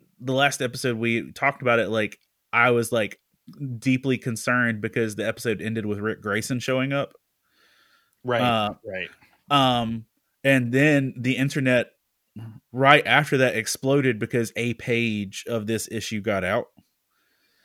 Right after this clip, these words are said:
Speaker 1: of the newest one. Um, so do you know what the, the whole deal is?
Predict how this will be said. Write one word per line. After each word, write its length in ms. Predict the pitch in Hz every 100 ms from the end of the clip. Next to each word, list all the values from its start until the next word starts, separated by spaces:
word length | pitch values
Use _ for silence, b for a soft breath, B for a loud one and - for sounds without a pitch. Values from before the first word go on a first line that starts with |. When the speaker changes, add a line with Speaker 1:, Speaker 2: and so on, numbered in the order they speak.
| _ _
Speaker 1:
of 160 | 117 107
the 60 |
newest 300 | 107 120 131
one. 200 | 147 147 b b b b
Um, 360 | 127 127 120 113 -
so 220 | - 127
do 100 | 127
you 120 | 147
know 400 | 147 143 143 131
what 240 | - 131 127
the, 380 | 131 123 113 -
the 120 | 117 123
whole 180 | 135 127
deal 320 | 131 127 127
is? 320 | 135 127 -